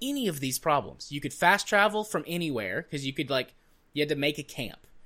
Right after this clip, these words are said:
Like, you're out in the, out in the wo-, wilderness, you make a camp, you can fast travel to anywhere. Um, the, the skinning animation was, like, a second. It was like, animal skinned. And it,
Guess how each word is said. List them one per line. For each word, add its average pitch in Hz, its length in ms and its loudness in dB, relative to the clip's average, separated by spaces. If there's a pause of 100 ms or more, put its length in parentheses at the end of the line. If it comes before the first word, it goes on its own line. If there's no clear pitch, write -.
(200)
Like, 113 160 -8
you're 120 100 2
out 147 120 0
in 135 180 -8
the, - 60 -12
out 135 100 0
in 135 40 -14
the 135 80 -8
wo-, 127 300 -4
wilderness, 123 520 -6
you 113 100 -10
make 135 220 -2
a 147 40 -4
camp, 127 340 -6
you 127 80 -14
can 120 100 -8
fast 123 320 0
travel 117 300 -2
to - 220 -10 (220)
anywhere. 104 600 -8 (960)
Um, 104 580 -8 (800)
the, 117 480 0
the 110 440 -2
skinning 185 440 -2
animation 190 540 0
was, 139 160 -4
like, 110 280 -2 (800)
a 120 100 2
second. 104 560 -2
It - 80 -20
was 113 140 -8
like, 101 120 -8 (880)
animal 135 280 -4
skinned. 90 400 -6 (480)
And 131 100 0
it, 135 120 -2